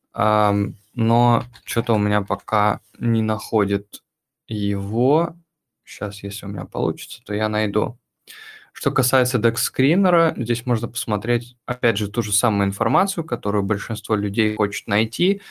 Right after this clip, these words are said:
Это торговые объёмы по парам, как они торгуются, там можно искать какие-то вилки с другими биржами. И здесь, э, присутствует пара, судя по всему, не только самого осмозиса, но и с фронтира в том числе.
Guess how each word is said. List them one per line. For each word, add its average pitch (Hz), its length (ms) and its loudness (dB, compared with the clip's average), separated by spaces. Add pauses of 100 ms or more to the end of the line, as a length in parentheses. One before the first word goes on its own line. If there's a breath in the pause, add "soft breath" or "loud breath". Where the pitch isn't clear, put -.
(260 loud breath)
Это 107 360 2
торговые 104 560 2
объёмы 151 520 2
по - 60 -18 (120)
парам, 135 480 2 (220)
как 107 260 -2
они 101 280 -2
торгуются, 131 640 -4
там 98 300 -6
можно 101 300 -4
искать - 360 -8
какие-то - 200 -16 (640)
вилки 170 360 0
с 117 80 -2
другими 123 400 0
биржами. 113 580 0 (640 loud breath)
И 135 140 2
здесь, 120 460 2
э, 104 320 2
присутствует 110 580 -2
пара, 127 240 2
судя 107 240 0
по - 100 -10
всему, 110 320 -2
не 113 60 0
только - 200 -2
самого 104 420 0
осмозиса, 131 560 -2
но 104 160 0
и - 240 -8
с - 120 -6
фронтира 107 720 0 (540 soft breath)
в - 100 -20
том 104 280 -2
числе. 104 600 0